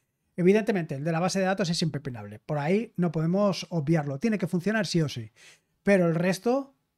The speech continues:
pues si algún día tenemos un problema con el de Twitter porque han cambiado la api de Twitter, simplemente tenemos que modificar ese contenedor, actualizarlo y reiniciarlo.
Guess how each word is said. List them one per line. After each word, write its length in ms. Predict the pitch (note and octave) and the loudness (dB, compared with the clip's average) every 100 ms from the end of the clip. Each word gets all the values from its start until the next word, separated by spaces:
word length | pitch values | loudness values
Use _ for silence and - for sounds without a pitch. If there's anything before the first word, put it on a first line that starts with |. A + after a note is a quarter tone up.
| _ | _
pues 200 | E3+ D#3+ | -4 -2
si 80 | D#3 | -2
algún 260 | D3 F#3 | 0 2
día 180 | F3+ G#3 | 4 2
tenemos 300 | D#3+ D#3+ E3+ | 2 -2 0
un 80 | F3+ | 0
problema 480 | F#3 G3 G#3+ G#3 E3 | 2 2 2 -2 -2
con 140 | D#3 | -2
el 80 | D3+ | -2
de 100 | D3 | -2
Twitter 340 | F3+ G#3+ E3+ | -2 0 -2
porque 220 | D#3+ D3 D3 | -2 -8 -4
han 180 | D#3+ | -6
cambiado 480 | E3 D#3+ E3+ E3+ E3+ | -4 -2 0 0 0
la 300 | E3 D#3+ E3 | 0 -2 -2
api 180 | E3+ F#3 | -2 -2
de 140 | F3 | 0
Twitter, 440 | E3+ G#3+ A3+ A#3+ B3 | 0 0 0 -4 -6
simplemente 600 | - F3+ F3+ F#3 F#3+ A#3+ | -4 -2 0 0 -2 -4
tenemos 340 | E3+ E3 F3 | -2 -2 -2
que 220 | - F#3 | -2 -4
modificar 560 | C#3+ D3+ D3 D3 - E3+ | -2 -6 -6 -8 -6 -4
ese 160 | E3 F#3 | -4 -4
contenedor, 560 | F3 F3+ F#3+ A3+ C4+ _ - - _ _ | -2 -2 -2 -2 -6 _ -20 -20 _ _
actualizarlo 840 | F3 D#3+ D#3+ D3 - G3+ G#3+ C#4 C#4+ _ _ _ | -8 -2 -2 0 0 0 0 0 -4 _ _ _
y 300 | A#3 G#3 A#3+ | 0 0 0
reiniciarlo. 960 | F3+ F#3 F3 D#3 C3+ - D3 C#3 F3 | 0 4 4 4 0 -2 -2 -2 -8